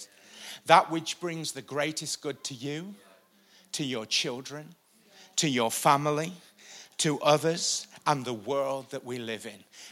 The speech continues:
Aim for the highest possible good, seeking God's kingdom. And whatever you do, whatever you do, do it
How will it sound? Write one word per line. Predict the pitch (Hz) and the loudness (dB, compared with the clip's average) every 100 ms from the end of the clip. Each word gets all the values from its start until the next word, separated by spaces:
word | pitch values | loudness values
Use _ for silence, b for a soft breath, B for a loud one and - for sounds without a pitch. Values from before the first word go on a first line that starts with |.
| - | 0
Aim | 175 190 196 | 4 4 2
for | 190 151 | 0 0
the | 135 | 2
highest | - 165 175 170 - | 2 0 0 -2 -2
possible | - 156 - 156 156 | 0 0 0 -2 -4
good, | 135 123 110 - - B B | -4 -4 -4 -8 -16 B B
seeking | - - 208 208 190 160 | 4 6 4 2 -4 0
God's | 151 143 - | 2 2 -2
kingdom. | 165 143 123 104 B B | -4 -4 -4 -8 B B
And | - 143 127 120 | -2 0 -2 -2
whatever | 147 - 170 185 | 0 2 2 0
you | 220 208 202 | -4 -6 -6
do, | 185 170 123 110 - b b b - | -4 -4 -4 -10 -20 b b b -2
whatever | 156 190 220 226 | 2 6 6 4
you | 214 202 | -4 -6
do, | 170 170 127 107 b - 107 | -4 -4 -6 -10 b -14 -6
do | 156 151 | -4 -2
it | 151 | -4